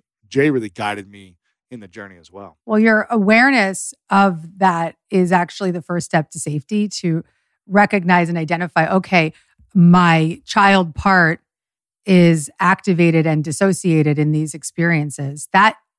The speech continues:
Speaker 2: awareness and ability to speak that truth is actually one of the most massive steps towards safety, because then allows your adult part to, to bring him back to safety, right? I'm blown away. And also, it took me forty-one years to figure that out, to get to that place. So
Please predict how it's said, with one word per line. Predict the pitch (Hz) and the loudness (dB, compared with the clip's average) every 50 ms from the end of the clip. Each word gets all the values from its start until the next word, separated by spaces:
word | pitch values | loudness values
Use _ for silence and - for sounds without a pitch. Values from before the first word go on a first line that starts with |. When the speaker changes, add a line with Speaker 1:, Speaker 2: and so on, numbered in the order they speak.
| _ - | _ 0
Speaker 2:
awareness | - 180 170 156 147 165 170 180 185 196 185 180 170 160 - - - | 2 2 2 4 4 4 4 4 4 4 4 2 2 -2 -4 -4 -4
and | 170 160 | -2 -2
ability | 151 143 175 170 175 170 165 | -2 0 0 0 0 0 -2
to | 160 | -4
speak | 143 - - - - - 175 170 - 175 | -6 -8 -10 -8 -4 -2 -2 -2 0 2
that | 202 214 220 208 - _ | 2 2 2 2 -2 _
truth | - - 269 269 269 269 - _ _ _ _ _ _ _ _ _ | -6 -2 0 0 0 -2 -4 _ _ _ _ _ _ _ _ _
is | - 196 180 | 2 2 4
actually | 190 170 156 - - 170 160 | 4 2 0 0 -2 -2 -2
one | 156 160 160 | 0 0 0
of | 156 151 | 0 0
the | 151 151 | 0 0
most | 156 156 156 160 165 156 - - | 0 0 0 0 0 -2 -4 -4
massive | 165 151 147 147 - - 160 139 | -4 -2 -2 -4 -6 -10 -12 -12
steps | - - 151 147 - - - | -8 -6 -6 -6 -8 -10 -14
towards | - - 151 151 147 - | -12 -12 -12 -12 -10 -8
safety, | 151 147 147 - _ - 170 170 165 - _ _ _ _ _ _ _ _ | -8 -8 -8 -8 _ -6 -6 -6 -6 -8 _ _ _ _ _ _ _ _
because | - 175 - - 175 156 | -6 -2 0 0 0 2
then | 143 180 170 165 | 2 2 2 2
allows | 170 165 151 151 160 147 139 151 | 2 0 0 0 -2 -4 -4 -4
your | 156 151 151 147 - - | -4 -4 -6 -8 -10 -8
adult | 151 147 196 190 208 - - | -2 0 2 2 2 0 -2
part | - 160 151 147 - | -2 -2 -2 -4 -6
to, | - 175 160 143 - _ | -8 -10 -10 -10 -12 _
to | - 180 | -10 -8
bring | 165 151 170 170 170 147 | -6 -4 -2 -2 -2 -4
him | - 160 147 | -4 -4 -4
back | 143 147 131 143 - | -2 -4 -6 -6 -10
to | - - | -18 -20
safety, | - - - - - - - - | -20 -20 -20 -20 -20 -20 -20 -20
right? | - - 165 170 180 - - _ _ _ _ _ _ _ _ _ _ - | -14 -10 -10 -8 -8 -10 -12 _ _ _ _ _ _ _ _ _ _ 0
I'm | 185 185 180 175 170 170 165 170 - - _ _ _ | 2 4 4 4 4 2 0 -2 -6 -10 _ _ _
blown | 180 185 190 190 185 180 | _ 0 2 2 2 2
away. | 175 175 170 165 160 | 2 2 2 2 2
And | 160 175 - | 0 -2 -2
also, | 185 180 170 - - 175 165 160 - _ _ 233 208 208 240 _ _ _ _ _ - | -2 -2 -2 -2 -2 -4 -4 -4 -6 _ _ -20 -20 -20 -20 _ _ _ _ _ -12
it | - - | -6 -4
took | 226 190 | -2 0
me | 185 190 175 | 0 0 0
forty-one | - - 165 151 147 147 139 131 131 | 0 -2 -2 -2 0 0 0 -2 -2
years | 139 147 170 - - | -4 -8 -12 -14 -16
to | - - | -18 -20
figure | - - - - - | -20 -20 -18 -16 -14
that | - - | -14 -12
out, | - - - - | -12 -12 -4 -2
to | 208 | 0
get | 175 196 185 - | 0 0 0 -4
to | - 160 | -6 -12
that | - - - - | -14 -16 -16 -18
place. | - 156 151 165 - | -20 -18 -16 -14 -8
So | - 185 170 165 | -4 -4 -2 -2